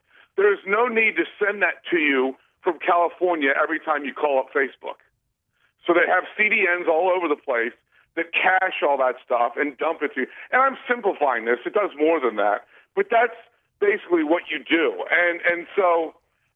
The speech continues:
you know, the fun part is Facebook and Google, who wanted net neutrality and spent a ton of money on leftist groups to get net neutrality,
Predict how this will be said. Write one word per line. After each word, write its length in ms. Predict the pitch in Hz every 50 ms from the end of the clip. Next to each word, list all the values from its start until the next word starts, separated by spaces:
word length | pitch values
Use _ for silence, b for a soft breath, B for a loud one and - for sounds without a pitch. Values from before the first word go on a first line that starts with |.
| _ _ _ _ -
you 80 | 220
know, 240 | 196 185 180 175 165 - 165 160 156
the 100 | 160 175 - -
fun 220 | - 240 269 277 202
part 260 | 175 190 170 160 151
is 200 | 151 147 143 135 131 - _ _ _ _ _ _ _ _ _ _ - - -
Facebook 520 | 220 233 269 247 - - - 220 214 202 - -
and 200 | 175 165 156 -
Google, 400 | 170 202 214 - - 185 165 135
who 180 | 175 170 151
wanted 320 | 147 170 185 196 190 185 156 147
net 120 | 170 175 175 -
neutrality 800 | 151 131 - - 170 165 170 170 151 143 120 120 113 101 95 - _ _ _ _ _ _ _ _ _ _ _ _ _ _ _ _ _ _ _ _ _ _ _ _ _ _ _ _ _ _ -
and 180 | 175 170 156 - -
spent 200 | - - 202 190 175
a 60 | 151 - - -
ton 180 | 220 220 214
of 80 | 196 175
money 320 | 180 175 175 170 151 147
on 200 | 147 143 147 139
leftist 440 | 139 156 165 165 - - 151 131 -
groups 340 | - 156 170 165 151 - - - -
to 60 | 156
get 320 | 139 - - 180 196 - -
net 180 | 170 151 131 123
neutrality, 640 | 127 120 - - 131 113 110 110 107 107 107 107